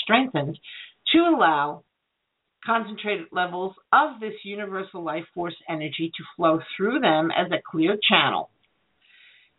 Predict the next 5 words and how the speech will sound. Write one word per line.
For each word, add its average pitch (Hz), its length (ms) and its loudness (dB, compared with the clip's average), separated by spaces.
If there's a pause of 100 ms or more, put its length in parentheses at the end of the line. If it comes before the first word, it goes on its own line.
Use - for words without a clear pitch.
(120)
Healing 214 420 4
is - 120 -6
a 160 180 0 (120)
three-way 254 560 2
agreement 190 680 0